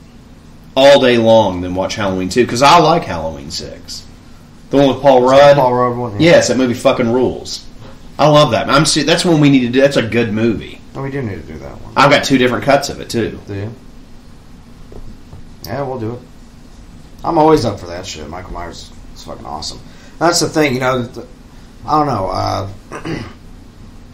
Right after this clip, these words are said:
Speaker 2: I really like Halloween three because it was something else. It, it felt more like a Halloween movie. I don't even almost consider it with the rest of the films 'cause it wasn't supposed to be. It's supposed to be set in the universe,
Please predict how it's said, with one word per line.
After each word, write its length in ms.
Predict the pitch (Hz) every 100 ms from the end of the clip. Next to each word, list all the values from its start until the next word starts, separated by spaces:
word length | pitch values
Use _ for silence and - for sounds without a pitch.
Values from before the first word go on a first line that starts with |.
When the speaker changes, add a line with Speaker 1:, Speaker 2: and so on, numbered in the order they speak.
| - - - - -
Speaker 2:
I 40 | 127
really 360 | 147 151 147
like 260 | 131 120 120 - - - -
Halloween 720 | 113 123 120 113 107 107 107 101
three 500 | 107 104 104 101 101 - - - - - - - - - - - - - - - - - - -
because 260 | 117 131 120
it 80 |
was 100 | 104
something 300 | - 107 95
else. 300 | 90 76 -
It, 100 | 92 - 101
it 140 | 98
felt 360 | - 127 123 120
more 220 | 113 110
like 240 | 98 95
a 100 | 78 78 - -
Halloween 580 | 110 95 87 73 71
movie. 280 | 64 73 - 101 - -
I 100 | 113
don't 160 | 127 120
even 260 | 113 104 101
almost 340 | 101 101 98 -
consider 480 | 98 - 104 98 92
it 100 | - -
with 220 | 90 92
the 80 | 87
rest 360 | 87 87 -
of 60 | -
the 80 | 76
films 400 | - 92 80 80
'cause 180 | 92 90
it 100 | 80
wasn't 340 | 104 90 78
supposed 460 | - - 123 131 -
to 60 |
be. 120 | - 73
It's 140 | -
supposed 340 | - 113 107
to 60 | 101
be 100 | 98
set 360 | 98 113 107 107
in 160 | 101
the 120 | 92
universe, 680 | 98 127 98 95 92 95 -